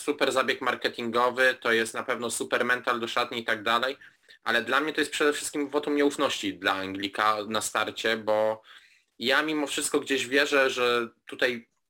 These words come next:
podstawową dziewiątką mimo wszystko zostanie Cavani, a Ronaldo będzie jednak jeszcze ustawiony bardziej bliżej skrzydła i gdzieś będzie trzeba to pomieścić, a z tego co wiem, w październiku już wraca Rashford i wyobrażam sobie prędzej, że na ławce utknie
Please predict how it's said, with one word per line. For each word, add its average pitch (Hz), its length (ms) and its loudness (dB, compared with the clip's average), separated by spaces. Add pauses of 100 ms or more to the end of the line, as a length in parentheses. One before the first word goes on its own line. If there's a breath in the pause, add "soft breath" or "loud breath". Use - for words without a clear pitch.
podstawową 139 680 4
dziewiątką 120 460 0
mimo 123 280 -2
wszystko 117 340 -2
zostanie 117 440 0
Cavani, 110 600 -2 (400 loud breath)
a 123 160 4
Ronaldo 143 400 4
będzie 135 220 4
jednak 135 300 2
jeszcze 131 380 2
ustawiony 131 480 0
bardziej 127 320 -2
bliżej 123 280 -2
skrzydła 101 640 0
i 104 240 -6
gdzieś 120 260 -4
będzie 123 200 -2
trzeba 120 280 0
to 120 140 -4
pomieścić, 120 720 -2
a 107 300 2 (380 loud breath)
z - 120 -10
tego 135 240 2
co 139 160 0
wiem, 117 320 0
w - 80 -18
październiku 120 560 -2
już 120 140 -2
wraca 117 340 2
Rashford 107 540 0
i 101 360 -2 (480 loud breath)
wyobrażam 131 460 4
sobie 127 280 2
prędzej, 135 460 2
że 120 200 2
na 120 120 2
ławce 127 340 2
utknie 120 300 -6